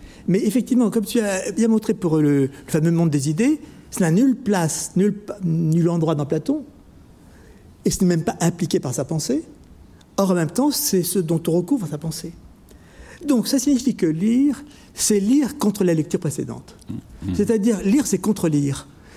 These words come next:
Speaker 1: C'est, euh, disons, euh, faire cet effort pour justement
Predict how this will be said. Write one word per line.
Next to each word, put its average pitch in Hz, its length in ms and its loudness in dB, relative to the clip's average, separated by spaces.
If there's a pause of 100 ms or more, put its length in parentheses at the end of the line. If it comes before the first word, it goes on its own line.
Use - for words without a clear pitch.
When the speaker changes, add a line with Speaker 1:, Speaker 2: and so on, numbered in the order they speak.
Speaker 1:
C'est, 277 520 2 (100)
euh, 196 160 2
disons, 233 680 2
euh, 208 200 2
faire - 680 -4
cet 240 200 0
effort 233 480 0
pour 196 160 -2
justement 214 640 0